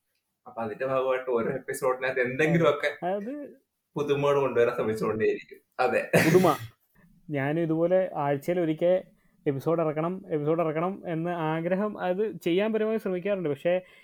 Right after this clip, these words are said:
Speaker 2: ന്യൂനമർദ്ദത്തിന്റെ കാര്യം പറഞ്ഞാൽ എപ്പോ വരും, എപ്പോ പോകും, എപ്പോ പെയ്യും എന്നൊന്നും പറയാൻ പറ്റില്ല. ഇപ്പ-, ശരിക്കും പറഞ്ഞാൽ നാലോളം സബ്ജക്റ്റുകള്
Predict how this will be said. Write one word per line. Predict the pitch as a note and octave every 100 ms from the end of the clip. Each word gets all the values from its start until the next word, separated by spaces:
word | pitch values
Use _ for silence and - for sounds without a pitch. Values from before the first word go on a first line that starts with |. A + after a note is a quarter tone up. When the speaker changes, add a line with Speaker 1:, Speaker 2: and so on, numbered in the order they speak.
| _ D3+
Speaker 2:
ന്യൂനമർദ്ദത്തിന്റെ | D3+ E3 F3 F3 F3 F#3+
കാര്യം | F#3+ F3+ F#3
പറഞ്ഞാൽ | F3+ F3+
എപ്പോ | E3 - _ A#3
വരും, | C4 F#3 F#3 G3
എപ്പോ | E3 - G#3
പോകും, | G#3+ F#3 E3 D#3+ E3+ E3
എപ്പോ | C#3+ -
പെയ്യും | F#3+ E3 D3+ D3+ D#3+
എന്നൊന്നും | D#3 D#3 D3 D#3+ E3+
പറയാൻ | D3+ D3+ E3
പറ്റില്ല. | D#3 D3+
ഇപ്പ-, | D3+ -
ശരിക്കും | E3 D3 F3+
പറഞ്ഞാൽ | F#3+ G3
നാലോളം | G3 F3 F3 F3+ F#3+ G3 G#3 G3+
സബ്ജക്റ്റുകള് | G3 F3+ F3 F#3 F3+ F3+ F#3+